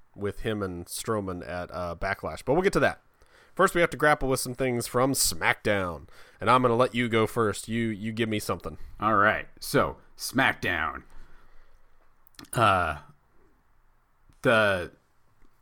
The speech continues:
Speaker 2: the New Day, as we know, are huge nerds. Let's lean into that. Uh, Xavier Woods was having none of the bar's disrespect for pancakes,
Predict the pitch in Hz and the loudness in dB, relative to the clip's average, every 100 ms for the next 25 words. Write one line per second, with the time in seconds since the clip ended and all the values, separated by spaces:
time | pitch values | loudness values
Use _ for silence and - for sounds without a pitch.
0 | _ _ - 120 175 170 123 117 - 117 | _ _ -6 0 0 4 6 4 2 -2
1 | 117 104 92 92 98 117 104 - 98 78 | -2 0 0 -2 -2 0 0 0 -8 -8
2 | 80 76 64 - - - _ _ _ _ | -8 -8 -10 -12 -12 -14 _ _ _ _
3 | _ _ _ 110 - 143 139 139 117 95 | _ _ _ -8 0 4 6 6 2 -2
4 | 78 69 - - - - 98 90 80 73 | -4 -6 -16 -20 -12 0 4 4 2 -2
5 | - 101 98 139 151 151 120 120 113 90 | -8 -12 2 4 6 4 4 2 0 -4
6 | 104 98 113 101 92 95 117 113 104 98 | -6 0 2 2 0 0 0 0 -2 -2
7 | 101 87 85 101 95 - 123 - 113 - | -4 -4 2 4 4 2 -4 -4 -6 2
8 | 110 - 110 - 101 87 82 78 76 - | 2 2 -6 -4 -2 -2 -6 -10 -4 -4
9 | - | -4